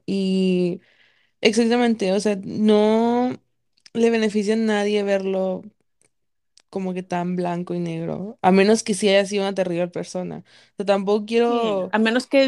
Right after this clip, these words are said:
Speaker 2: habido abuso y violencia, bueno,
Speaker 1: Sí,
Speaker 2: entonces... Sí,
Speaker 1: exactamente.
Speaker 2: o sea, es
Speaker 1: Obviamente
Speaker 2: como
Speaker 1: estamos hablando de, de patrones negativos, like, l-, like, what? Seguro más pocho del mundo.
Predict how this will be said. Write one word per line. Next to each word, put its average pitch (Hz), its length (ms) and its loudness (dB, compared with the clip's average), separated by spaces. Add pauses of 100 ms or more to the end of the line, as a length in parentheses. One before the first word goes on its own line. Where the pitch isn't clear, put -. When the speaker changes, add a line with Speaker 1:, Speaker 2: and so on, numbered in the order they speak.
(100)
Speaker 2:
habido 247 180 4
abuso 233 360 0
y 240 60 -2
violencia, 202 560 2
bueno, 202 200 0
Speaker 1:
Sí, - 0 -
Speaker 2:
entonces... 175 500 -8 (140)
Sí, 214 400 2
Speaker 1:
exactamente. - 40 0
Speaker 2:
o - 40 -4
sea, - 120 4
es 233 80 8
Speaker 1:
Obviamente 262 240 2
Speaker 2:
como - 20 -4
Speaker 1:
estamos 254 360 -6
hablando 202 520 -6
de, 180 440 -6
de 190 180 -10
patrones 185 880 -6 (300)
negativos, 185 960 -2
like, 170 200 -2 (320)
l-, 170 280 -4 (160)
like, 151 500 -8 (100)
what? 247 440 -2 (440)
Seguro 196 280 -2
más 185 240 -2
pocho - 320 -6
del 180 80 -2
mundo. 165 240 -4